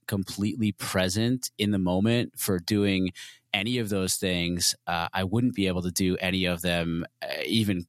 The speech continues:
remotely close to the ability at which I'm, I'm able to. And it's all about just removing myself from some things and then completely immersing myself and just being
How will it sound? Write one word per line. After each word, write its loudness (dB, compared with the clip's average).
remotely 2
close 2
to 0
the 4
ability 2
at -2
which 0
I'm, 0
I'm -2
able 0
to. -2
And 0
it's -2
all 4
about 0
just 0
removing 4
myself 2
from -2
some 2
things 0
and 2
then 2
completely 2
immersing 2
myself 0
and -4
just -4
being 2